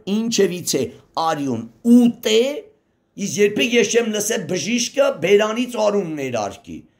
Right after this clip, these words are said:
Սիստեմայով ներարկում են մարդու երակների մեջ, ճիշտ ա։ Էսի իմալ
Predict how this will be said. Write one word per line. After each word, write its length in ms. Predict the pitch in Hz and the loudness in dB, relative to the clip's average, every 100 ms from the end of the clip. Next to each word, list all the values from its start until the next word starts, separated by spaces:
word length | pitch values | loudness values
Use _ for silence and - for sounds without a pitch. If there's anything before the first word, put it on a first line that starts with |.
| _ _ | _ _
Սիստեմայով 920 | - 247 247 - 196 180 185 254 269 | 0 4 2 2 -4 0 2 2 0
ներարկում 580 | 220 180 165 156 180 202 | -4 -2 -2 -4 -6 -4
են 140 | 233 208 | -4 -4
մարդու 340 | 165 156 202 | -6 -4 -4
երակների 640 | 170 139 139 - 147 156 147 | -4 -2 -2 -4 -6 -4 -4
մեջ, 200 | 123 123 | -6 -4
ճիշտ 400 | 262 320 - - | -4 -2 -6 -8
ա։ 80 | - - 196 190 220 220 196 185 - _ _ | -10 -14 -20 -20 -18 -16 -16 -18 -20 _ _
Էսի 840 | 214 190 147 - - 226 247 240 233 170 - 214 | 0 2 2 -4 -2 0 2 0 -2 -4 -8 -2
իմալ 280 | 233 226 190 | 0 0 -2